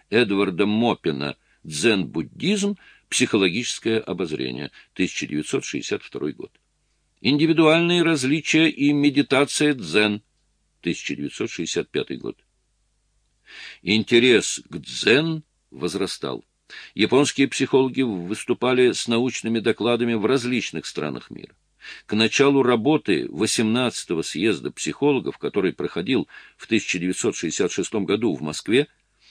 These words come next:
научная общественность многих стран уже имела представление о дзен. Большую активность здесь проявил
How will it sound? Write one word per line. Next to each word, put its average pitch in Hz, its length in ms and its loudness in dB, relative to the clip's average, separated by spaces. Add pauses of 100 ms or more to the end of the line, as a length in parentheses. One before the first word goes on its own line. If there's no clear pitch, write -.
научная 143 560 4
общественность 110 840 -2
многих 143 480 0
стран 139 400 0
уже 127 280 4
имела 123 640 2
представление 104 960 0
о 101 140 2
дзен. 73 520 -2 (800)
Большую 87 480 0
активность 85 480 -6
здесь 113 300 0
проявил 80 500 -2